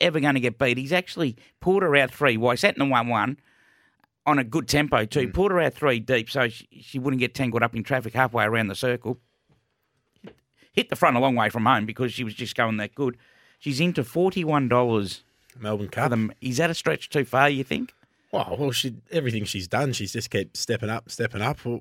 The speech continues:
Speaker 2: A horse by the name of Persan, if you, well,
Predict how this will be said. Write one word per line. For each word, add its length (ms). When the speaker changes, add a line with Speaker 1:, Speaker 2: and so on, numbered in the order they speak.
Speaker 2:
A 80
horse 320
by 220
the 80
name 160
of 100
Persan, 840
if 120
you, 260
well, 220